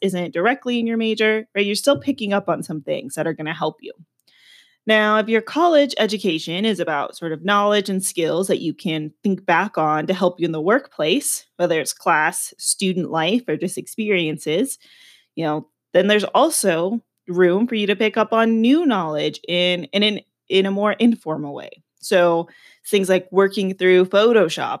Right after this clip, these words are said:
or a drawing tutorial to, you know, build up your creative skill set,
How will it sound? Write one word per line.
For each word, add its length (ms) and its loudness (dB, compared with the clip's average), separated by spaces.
or 160 -2
a 60 -2
drawing 420 2
tutorial 680 -8
to, 380 0
you 120 -4
know, 80 4
build 260 4
up 160 0
your 120 0
creative 460 0
skill 300 -8
set, 300 -12